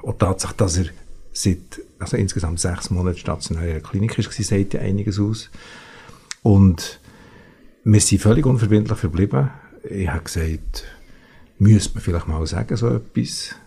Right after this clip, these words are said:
Aber ich habe gewusst, dass der Juan Moreno das Buch schreibt. Aber ich habe null Interesse gehabt, etwas Publizistisches zu machen. Ich habe gewusst, wir sind ein Reportagemagazin. Das Interview passt überhaupt nicht zu uns. Also das war einfach ein unverbindliches, äh, gutes Gespräch gewesen. Und wir sind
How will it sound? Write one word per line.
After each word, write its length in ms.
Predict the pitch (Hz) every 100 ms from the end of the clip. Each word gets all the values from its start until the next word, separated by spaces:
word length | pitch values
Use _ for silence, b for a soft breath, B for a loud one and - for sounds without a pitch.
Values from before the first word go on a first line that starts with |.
| _
Aber 180 | 87 82
ich 60 |
habe 100 | 80
gewusst, 320 | 90 90 -
dass 100 | -
der 140 | - 78
Juan 160 | 80
Moreno 260 | 78 78 80
das 120 | 73
Buch 260 | - 107 -
schreibt. 520 | - 104 - - -
Aber 160 | - 87
ich 80 | 80
habe 180 | 82 - - 107
null 360 | 95 101 123
Interesse 480 | 113 92 92 92 95
gehabt, 400 | - 90 85 -
etwas 300 | 104 - -
Publizistisches 680 | - 78 78 82 - 78 -
zu 100 | -
machen. 320 | 98 - - B B B
Ich 80 | 98
habe 80 | -
gewusst, 280 | 98 -
wir 80 | 95
sind 240 | - 78 78
ein 60 |
Reportagemagazin. 1040 | 78 - 78 90 110 104 101 - 98 98 98 B B B B B B - -
Das 120 | -
Interview 280 | - - -
passt 240 | - -
überhaupt 340 | - - 80 -
nicht 140 | 90
zu 140 | - 90
uns. 340 | 98 - - B B B B B B B
Also 220 | - 82
das 160 | 87
war 60 | 110
einfach 240 | 113 156
ein 120 | 123 110
unverbindliches, 720 | 110 101 98 98 98 - -
äh, 100 | 82
gutes 220 | 85 80
Gespräch 340 | - - 69 69
gewesen. 240 | - -
Und 300 | 90 85 87
wir 80 | 90
sind 380 | 87 87 85